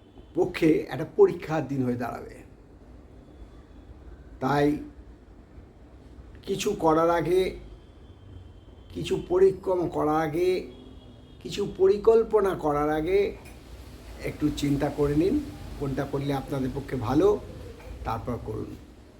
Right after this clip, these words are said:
স্বাস্থ্য মোটামুটি শুভ। কন্যা,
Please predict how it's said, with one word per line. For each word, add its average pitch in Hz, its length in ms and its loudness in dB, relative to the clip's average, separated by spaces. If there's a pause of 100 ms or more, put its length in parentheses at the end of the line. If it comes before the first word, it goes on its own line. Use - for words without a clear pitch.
(140)
স্বাস্থ্য 214 420 6
মোটামুটি 147 460 4
শুভ। 101 180 -12 (1800)
কন্যা, 208 460 8